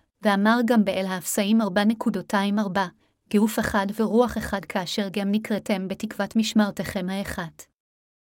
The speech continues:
האם יש יותר מגוף אחד של המשיח? לא, יש רק גוף אחד של המשיח. גופו של המשיח כאן מתייחס לקדושים המרכיבים את כנסיית האל. ישוע המשיח הוא ראש כנסיית האל,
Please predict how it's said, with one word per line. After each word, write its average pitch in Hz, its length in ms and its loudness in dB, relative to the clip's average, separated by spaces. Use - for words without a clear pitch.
האם 247 260 4
יש 349 180 0
יותר 226 260 2
מגוף 202 380 0
אחד 180 260 -2
של 196 160 -4
המשיח? 196 640 -4
לא, 226 180 6
יש 254 200 4
רק 277 200 0
גוף 220 260 0
אחד 214 280 -2
של - 120 -4
המשיח. 208 720 -2
גופו 226 340 4
של 269 160 0
המשיח 214 600 0
כאן 240 180 2
מתייחס 233 500 0
לקדושים 214 520 0
המרכיבים 196 580 0
את 214 120 0
כנסיית 208 540 0
האל. 175 340 -4
ישוע 269 320 4
המשיח 240 720 0
הוא 220 220 2
ראש 233 160 0
כנסיית 214 540 0
האל, 175 320 -4